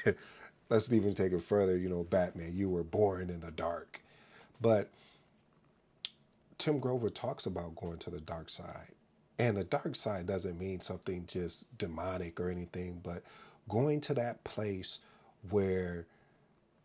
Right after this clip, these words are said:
you are so mentally focused that it doesn't matter what anyone says or does,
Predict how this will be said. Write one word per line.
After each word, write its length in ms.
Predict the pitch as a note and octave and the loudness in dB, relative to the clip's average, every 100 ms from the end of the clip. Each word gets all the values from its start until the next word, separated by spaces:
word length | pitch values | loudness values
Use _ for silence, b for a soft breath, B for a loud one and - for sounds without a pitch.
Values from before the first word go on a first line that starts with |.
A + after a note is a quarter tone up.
| _ | _
you 260 | A#2+ A#2+ A#2+ | 0 4 4
are 180 | G2 F2+ | 2 0
so 500 | - - A2+ A2+ A#2 | 0 2 4 2 0
mentally 580 | G#2 G#2+ G#2+ - G2+ F#2 | 2 2 2 -2 -4 -6
focused 920 | - - G2+ F2+ F2 E2 F2 - - b b b b | -8 -2 -2 -2 -8 -8 -8 -10 -12 b b b b
that 480 | F#2 F#2 E2+ E2 - _ _ _ _ _ _ _ _ _ _ - | -2 0 0 -4 -12 _ _ _ _ _ _ _ _ _ _ -20
it 800 | - _ _ _ _ _ - G#2+ | -20 _ _ _ _ _ -8 2
doesn't 340 | A#2+ G#2+ G2+ | 4 6 4
matter 260 | G2 G2 F#2 | 4 2 0
what 220 | E2+ G#2+ | 2 4
anyone 380 | C3 G#2 F#2+ F2+ | 4 2 -2 -2
says 400 | - F#2+ F#2 F#2 | -2 0 -2 -4
or 80 | E2+ | -4
does, 500 | F2 F#2 F2+ E2+ | -2 -2 -2 -8